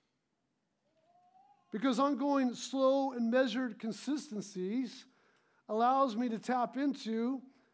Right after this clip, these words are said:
what Einstein says the eighth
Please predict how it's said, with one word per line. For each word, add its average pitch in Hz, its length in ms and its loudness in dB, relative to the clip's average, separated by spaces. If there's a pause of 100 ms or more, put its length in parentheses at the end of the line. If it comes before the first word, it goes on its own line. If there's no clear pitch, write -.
(320)
what 226 140 0
Einstein 254 880 2 (300)
says 240 360 0
the 254 200 0
eighth 277 240 2